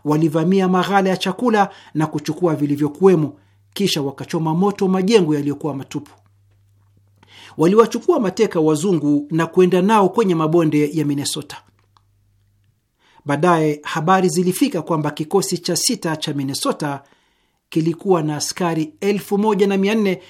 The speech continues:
na kilikuwa kimetumwa kupigana na wahindi wekundu. Vikosi vya jeshi la serikali ya Marekani vilifika eneo la kabila hilo kwenye bonde la Minnesota. Kundi moja la watu wa kabila hilo liliamini kwamba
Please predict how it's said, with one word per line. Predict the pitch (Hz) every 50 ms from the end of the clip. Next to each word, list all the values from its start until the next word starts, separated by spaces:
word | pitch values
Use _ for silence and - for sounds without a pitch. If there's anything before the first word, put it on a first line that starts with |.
| - _ -
na | 156 147
kilikuwa | 151 - 151 151 143 - 180 165
kimetumwa | 156 - - 160 160 156 151 - 233 208 160 147 139
kupigana | - 151 - - 156 151 160 156 147 143
na | 139 139
wahindi | 135 131 - - 151 131 127
wekundu. | 131 139 - - - 131 131 127 - - _ _ _ _ _ _ _ _ _ _ _ _ _ _ _ _ _ _ _ _ -
Vikosi | 160 180 - 269 214 - 180
vya | 160 151
jeshi | 156 185 180 - - 151
la | 147 143
serikali | - - 143 139 - - 170 156 147
ya | 139
Marekani | 139 135 135 139 - 190 170 151 147 143 127 - - - _ -
vilifika | 147 175 180 165 - - 208 196 - 175
eneo | 165 175 190 185 175
la | 156 156 151
kabila | - 165 151 156 156 160
hilo | 151 - - 226 202 196 185
kwenye | 190 - 202 196 196 190 190 190 190 - _ _ _ _ -
bonde | 220 220 214 214 208 196 175 156 151
la | 143 143
Minnesota. | 143 143 139 139 - - 151 143 - 147 - _ _ _ _ _ _ _ _ _ _ _ _ _ _ _ _ _ _
Kundi | - 202 214 202 214
moja | 214 262 233 185 180 160
la | 156 156
watu | 156 170 185 165 - - 151
wa | -
kabila | - 147 143 143 147
hilo | - - 185 180 156 151 147 147 143
liliamini | - 160 160 160 170 165 156 190 247 254 196 151
kwamba | - 170 156 147 139 143 139 139